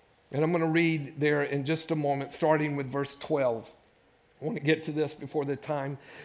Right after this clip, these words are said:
gets too short, but, you know, so the question, what is the importance of making the house of God a priority on a weekly basis? The greatest reason,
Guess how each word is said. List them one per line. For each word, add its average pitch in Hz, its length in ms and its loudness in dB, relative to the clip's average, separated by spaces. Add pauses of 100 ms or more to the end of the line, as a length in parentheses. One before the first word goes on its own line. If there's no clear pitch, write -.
(140)
gets 147 200 -2
too 143 200 -2
short, 131 420 -2
but, 131 240 -2 (1600)
you 185 60 6
know, 220 100 12
so 226 220 8
the 190 240 4
question, 220 560 6
what 208 100 6
is 208 140 6
the 190 80 6
importance 175 480 2
of 156 60 -2
making 160 320 0
the 147 80 -2
house 143 240 -2
of 127 100 -6
God 139 220 4
a 135 80 -2
priority 139 1120 0 (100)
on 139 120 -2
a 131 60 -4
weekly 131 380 -6
basis? - 720 -6 (3750)
The 156 80 -2
greatest 196 680 2
reason, 117 540 -8